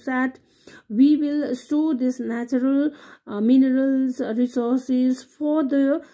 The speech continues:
for, uh, upcoming, uh, the future generations. So we have to be use it very carefully and not to be waste. Okay,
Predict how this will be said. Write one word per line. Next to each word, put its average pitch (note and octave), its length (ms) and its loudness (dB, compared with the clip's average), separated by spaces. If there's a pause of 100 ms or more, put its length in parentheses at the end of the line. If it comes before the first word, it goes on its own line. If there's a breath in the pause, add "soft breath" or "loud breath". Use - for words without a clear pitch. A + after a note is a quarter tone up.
(220 loud breath)
for, - 240 -12
uh, G#3+ 380 -4
upcoming, C#4 680 0
uh, A3+ 80 -4
the A3 100 -2
future D4 400 2
generations. B3+ 800 0 (220)
So D#4 180 0
we C4+ 220 4
have B3 300 -6
to A#3+ 160 -6
be C#4+ 320 2 (320 loud breath)
use B3+ 420 2
it A#3+ 160 -2
very A#3+ 380 4 (180)
carefully C#4 600 0
and A3 360 -4
not A#3+ 300 -2
to C#4+ 80 -4
be G#3+ 160 -4
waste. F#3 400 -4
Okay, F4 360 2